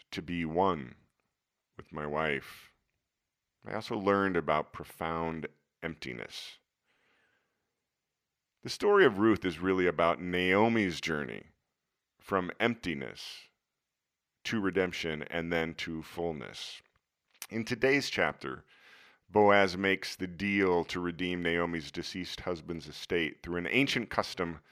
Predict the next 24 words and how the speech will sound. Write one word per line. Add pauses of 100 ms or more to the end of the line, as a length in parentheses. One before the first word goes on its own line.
(480)
called
the
Levirate (200)
marriage. (600)
And
this
was
actually
incredibly
generous (240)
of
Boaz, (520)
because
he
was
agreeing
to
marry (720)
a
foreigner,
a
Moabite
woman, (840)
in